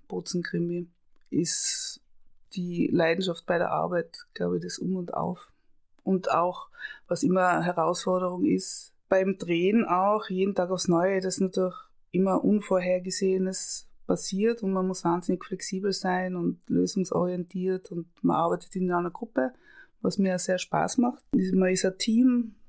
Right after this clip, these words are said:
die Miriam sagt immer, wir sind eine Band, <laughs> wir spielen alle zusammen und sind alle nur gut, so gut wir halt sind, also wie jeder Einzelne. Man muss auch alle motivieren und schauen, dass sie,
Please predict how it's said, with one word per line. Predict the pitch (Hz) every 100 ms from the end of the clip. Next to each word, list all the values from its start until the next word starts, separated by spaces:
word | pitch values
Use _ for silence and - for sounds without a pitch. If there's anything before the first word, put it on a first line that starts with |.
| -
die | 190
Miriam | 196 208 202 190 196 185
sagt | - - -
immer, | - 196 190 185 - -
wir | 185
sind | 185 180
eine | 180
Band, | 175 180 185 214 247 - - -
<laughs> | - 175 214 - - - -
wir | 196
spielen | - 208 180
alle | 196 196
zusammen | 208 - 180 208 214 196
und | 185
sind | - 185
alle | 185 190
nur | 190
gut, | 180 196 190 - - _
so | - 190
gut | 175 190
wir | 196
halt | 175 175
sind, | 202 202 190 -
also | 170 165 175 175 _ - - -
wie | -
jeder | 180 180 180
Einzelne. | 170 180 - 175 175
Man | 175
muss | 175 180
auch | 180
alle | 180 185 180 - - -
motivieren | 190 185 190 190 202 185 208 233 233 226 214
und | - 190 190 185
schauen, | 190 180 185
dass | 185 175 -
sie, | - 180 175 175 175 -